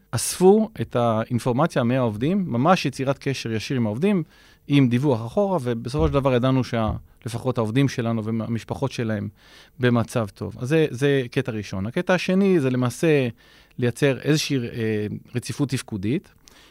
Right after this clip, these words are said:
יש לנו פעילויות, יש לנו פעילות של רכבות, של, אה, של תחזוקה באשקלון, שכבר ביום ראשון, אחרי השבת השחורה, אה, הפעלנו אותה. תחשבו על אותם עובדים שגרים בדרום,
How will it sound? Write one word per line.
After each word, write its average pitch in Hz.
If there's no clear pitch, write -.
יש 143
לנו 151
פעילויות, 131
יש -
לנו 120
פעילות 120
של 123
רכבות, 113
של, 107
אה, 107
של 113
תחזוקה 107
באשקלון, 110
שכבר 127
ביום 139
ראשון, 110
אחרי 123
השבת 110
השחורה, 104
אה, 110
הפעלנו 123
אותה. 131
תחשבו 120
על 120
אותם 113
עובדים 135
שגרים 107
בדרום, 135